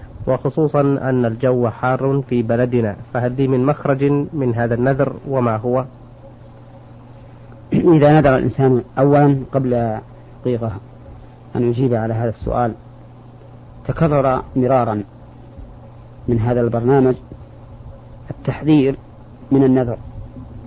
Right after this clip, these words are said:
Speaker 2: والنهي عن النذر، لأن رسول الله صلى الله عليه وسلم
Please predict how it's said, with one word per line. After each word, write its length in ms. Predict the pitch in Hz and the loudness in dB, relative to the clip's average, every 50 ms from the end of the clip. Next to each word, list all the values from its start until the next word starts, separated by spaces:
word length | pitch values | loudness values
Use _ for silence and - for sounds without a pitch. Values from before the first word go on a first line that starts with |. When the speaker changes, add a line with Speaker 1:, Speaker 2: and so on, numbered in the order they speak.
| - - - - - - - - - - - - - - - - - - - - - - - - - - - - - - | -18 -20 -20 -20 -18 -18 -18 -18 -18 -18 -18 -20 -20 -20 -18 -16 -16 -14 -14 -14 -14 -14 -14 -16 -18 -18 -18 -12 -6 -2
Speaker 2:
والنهي 400 | 127 127 131 147 143 135 139 127 | 0 2 4 4 4 4 4 2
عن 120 | 113 127 131 | 2 2 2
النذر، 340 | 123 123 131 127 131 120 - - - - - - - - - - - - - - - - - - - - - - - | 2 2 2 2 2 0 -2 -4 -14 -16 -16 -18 -18 -20 -20 -20 -20 -20 -20 -20 -20 -20 -20 -20 -20 -18 -18 -12 -6
لأن 240 | 127 123 127 135 135 | -4 -2 0 0 0
رسول 340 | 131 127 120 120 135 135 127 | 2 0 0 0 0 0 2
الله 240 | 123 123 127 117 117 | 2 2 2 0 0
صلى 200 | - 123 123 120 | -2 -2 -2 0
الله 280 | 123 127 127 120 120 | 2 2 2 2 2
عليه 120 | 113 117 113 | 0 0 -2
وسلم 480 | 113 - 127 127 127 123 123 123 123 | -4 -4 -2 -2 0 0 0 0 0